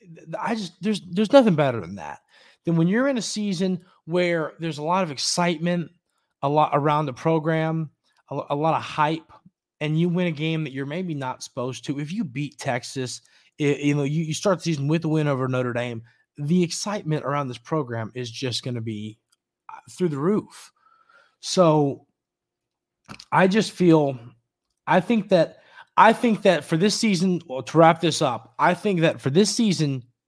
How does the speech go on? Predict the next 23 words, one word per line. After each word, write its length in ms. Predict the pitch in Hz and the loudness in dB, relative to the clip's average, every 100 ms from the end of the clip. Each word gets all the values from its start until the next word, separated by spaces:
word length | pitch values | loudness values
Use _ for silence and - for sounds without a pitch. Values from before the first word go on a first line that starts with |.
| _ - | _ -6
to 100 | 151 | 2
be 120 | 180 | 2
a 60 | |
success 400 | 165 170 170 123 | 2 0 2 2
for 140 | 113 135 | 0 -2
Mike 260 | 131 143 | 0 0
Elko 260 | 147 127 131 | 0 0 0
and 100 | 117 | -2
for 160 | 135 131 | -4 -2
the 120 | 123 | -2
Aggies, 460 | 117 113 104 107 - _ _ _ _ _ _ | -2 -4 -10 -14 -18 _ _ _ _ _ _
they 200 | 131 151 | -2 6
gotta 180 | 170 160 | 6 6
win 180 | 160 156 | 4 2
eight 180 | 156 | 0
games. 480 | 139 147 151 151 - | 0 -2 -2 -4 -8
But 280 | 131 139 135 | -4 -4 0
in 160 | 170 175 | 2 4
all 140 | 165 | 4
reality, 760 | 151 151 151 147 131 120 113 - _ _ - | 6 4 4 2 0 -4 -10 -12 _ _ -4
I 180 | 147 | -2
think 320 | 143 165 151 113 | -2 -6 -6 -6
that 200 | 127 | -8